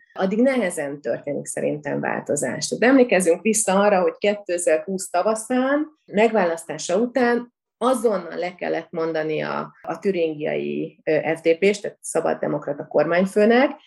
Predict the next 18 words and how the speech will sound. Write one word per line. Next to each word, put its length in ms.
mert 280
a 40
szélső 540
jobbos 420
A 40
F 240
D 180
párt 280
támogatásával 880
választották 760
meg. 260
És 120
a 80
közhangulatot 840
tükrözte 560
mind 240
Angela 340
Merkel, 720